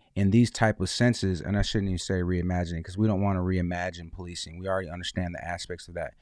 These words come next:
But when we talk about defunding, if we're not, if, if, if the city of Lansing is not gonna defund, then let's flip how you do things at least.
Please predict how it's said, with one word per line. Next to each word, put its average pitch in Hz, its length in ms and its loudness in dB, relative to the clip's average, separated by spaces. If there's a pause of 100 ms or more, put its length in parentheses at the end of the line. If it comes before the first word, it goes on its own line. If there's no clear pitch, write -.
(280)
But 110 80 4
when 117 100 8
we 135 80 8
talk 131 240 2
about 101 240 4
defunding, 92 600 2 (240)
if 117 180 0
we're 165 120 6
not, 165 240 4
if, - 140 0 (100)
if, 113 200 2
if 110 160 2
the 104 80 0
city 156 220 4
of 135 60 6
Lansing 123 320 4
is 107 80 2
not 107 180 4
gonna 110 180 4
defund, 92 680 2 (840)
then 113 160 8
let's 139 220 6
flip - 300 4
how 117 140 6
you 107 160 4
do 107 180 4
things 87 340 0
at 69 100 -2
least. 92 300 2